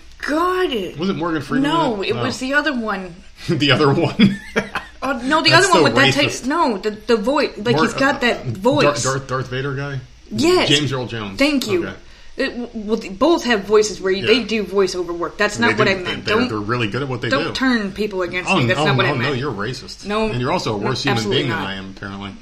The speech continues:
Speaker 1: Well, I am that, but
Speaker 2: You,
Speaker 1: I'm
Speaker 2: you
Speaker 1: not
Speaker 2: were,
Speaker 1: a racist.
Speaker 2: we've established that over the past couple of days here.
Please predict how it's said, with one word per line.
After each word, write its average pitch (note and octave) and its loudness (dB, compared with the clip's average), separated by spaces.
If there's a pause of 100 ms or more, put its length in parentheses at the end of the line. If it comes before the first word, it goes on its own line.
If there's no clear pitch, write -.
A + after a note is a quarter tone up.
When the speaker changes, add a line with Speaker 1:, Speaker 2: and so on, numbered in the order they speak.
(120)
Speaker 1:
Well, F3+ -8
I F3+ -8
am F3 -8
that, C#3 -10
but E3+ 0
Speaker 2:
You, E3+ 0
Speaker 1:
I'm F#3 4
Speaker 2:
you A3 4
Speaker 1:
not F3 0
Speaker 2:
were, E3 -4
Speaker 1:
a D3+ -2
racist. C3+ -4
Speaker 2:
we've A#3 -2
established D#3 -4
that A2+ -2
over G#2+ -6
the A2 -6
past B2 -2
couple B2 -4
of G2+ -4
days G#2+ -2
here. F#2 -10